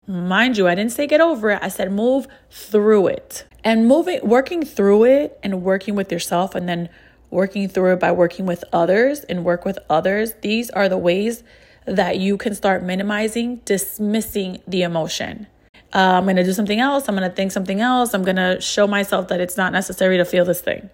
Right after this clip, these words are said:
So I would recommend doing this kind of work,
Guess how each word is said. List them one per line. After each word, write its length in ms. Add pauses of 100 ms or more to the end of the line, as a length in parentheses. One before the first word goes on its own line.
(140)
So 560 (360)
I 260
would 480
recommend 840 (380)
doing 340
this 140
kind 200
of 100
work, 340